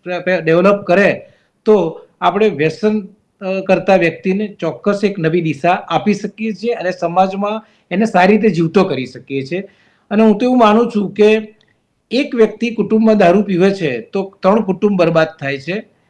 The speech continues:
એની ત્રણ પેઢી બરબાદ થાય છે. એટલે આ દૂષણમાંથી કોઈ પણ સમાજનો કોઈ પણ વ્યક્તિ હોય તો એને બહાર કાઢવો બહુ જ જરૂરી છે અને એમાં બધાએ સહિયારો પ્રયત્ન કરવો જોઈએ.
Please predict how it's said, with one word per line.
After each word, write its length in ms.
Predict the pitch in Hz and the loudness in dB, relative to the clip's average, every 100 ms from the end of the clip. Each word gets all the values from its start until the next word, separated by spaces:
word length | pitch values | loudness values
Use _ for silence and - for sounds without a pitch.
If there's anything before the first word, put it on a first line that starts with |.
| _ - | _ -4
એની 220 | 175 202 | -2 0
ત્રણ 200 | 196 202 | 2 2
પેઢી 300 | 185 165 180 | 2 2 4
બરબાદ 420 | 165 139 135 135 | 2 0 -4 -6
થાય 160 | 107 104 | -14 -14
છે. 260 | - 117 113 _ _ - | -12 -16 -16 _ _ -6
એટલે 160 | 175 202 | -4 0
આ 240 | - 226 | 2 2
દૂષણમાંથી 880 | 226 220 220 233 220 214 214 113 - _ - | 2 0 2 4 2 4 2 0 -10 _ 0
કોઈ 140 | 196 202 | 2 4
પણ 220 | 269 277 | 2 2
સમાજનો 680 | 254 247 233 185 202 202 202 | 2 2 2 0 0 0 -4
કોઈ 340 | - - 196 | -8 -4 -4
પણ 220 | 196 254 | -2 -2
વ્યક્તિ 340 | 233 208 - 208 | 0 -2 -4 -4
હોય 320 | 175 151 107 _ _ _ | -4 -6 -8 _ _ _
તો 60 | 190 | -2
એને 120 | 190 | 0
બહાર 300 | 180 175 196 | 4 4 4
કાઢવો 520 | 190 185 185 196 196 165 | 2 2 2 0 -4 2
બહુ 340 | 160 196 160 | 4 4 0
જ 80 | - | -2
જરૂરી 380 | 151 160 151 - | 0 2 0 -4
છે 240 | - - _ _ - | -12 -20 _ _ -8
અને 500 | 170 220 196 170 - _ _ | -2 0 0 -2 -8 _ _
એમાં 200 | 160 220 | -2 0
બધાએ 640 | 196 151 - - 185 226 254 | 0 -2 -6 -2 0 0 -2
સહિયારો 460 | 254 190 190 190 | -2 -2 0 -2
પ્રયત્ન 480 | 185 175 165 165 165 | -4 -8 -10 -12 -12
કરવો 320 | 156 151 156 | -8 -6 -6
જોઈએ. 480 | 143 139 139 143 139 | -6 -6 -4 -6 -6